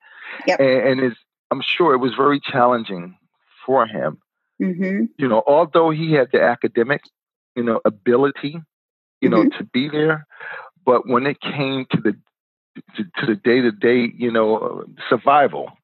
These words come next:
Speaker 2: you know,
Speaker 1: Mm-hmm.
Speaker 2: that's where I think where it became more challenging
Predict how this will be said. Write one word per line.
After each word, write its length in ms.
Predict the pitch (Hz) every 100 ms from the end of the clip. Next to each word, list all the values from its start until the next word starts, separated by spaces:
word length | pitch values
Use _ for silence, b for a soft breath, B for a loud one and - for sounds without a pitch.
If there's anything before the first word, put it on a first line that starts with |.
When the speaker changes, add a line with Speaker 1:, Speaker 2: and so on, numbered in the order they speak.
| -
Speaker 2:
you 100 | 113
know, 140 | 87
Speaker 1:
Mm-hmm. 220 | 202 220 285 - _ _ -
Speaker 2:
that's 260 | 131 143 - 127
where 160 | 123
I 120 | 117
think 280 | 120 123 110
where 180 | 113 110
it 80 | 101
became 440 | 110 - 98 107
more 180 | 104 98
challenging 580 | - - 104 98 92 85